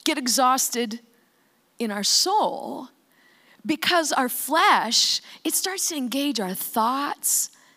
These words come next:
and our imagination, our minds, our emotions, our desires. Our flesh engages those things in ways they were never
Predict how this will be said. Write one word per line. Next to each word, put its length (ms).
and 120
our 60
imagination, 1200
our 140
minds, 800
our 300
emotions, 920
our 100
desires. 800
Our 160
flesh 360
engages 680
those 260
things 280
in 240
ways 340
they 140
were 180
never 680